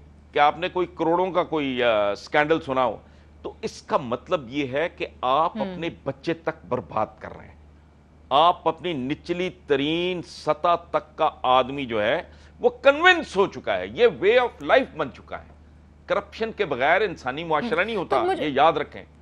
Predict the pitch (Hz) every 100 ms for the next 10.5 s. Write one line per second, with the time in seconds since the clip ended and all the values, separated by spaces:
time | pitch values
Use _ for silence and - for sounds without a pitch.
0 | - 349 359 185 - - - 147 381 381
1 | - - - 247 254 262 370 - - 147
2 | 311 196 175 240 359 285 240 185 254 269
3 | 320 320 311 - 151 208 254 269 247 247
4 | 302 240 285 262 254 247 220 330 - 330
5 | 320 269 226 294 330 - 277 277 349 349
6 | 320 269 254 247 - 302 294 277 - 320
7 | 269 254 254 294 - 247 233 254 311 285
8 | - 233 208 220 226 220 233 214 196 226
9 | 254 226 196 - 254 247 220 247 247 190
10 | 226 311 - 254 269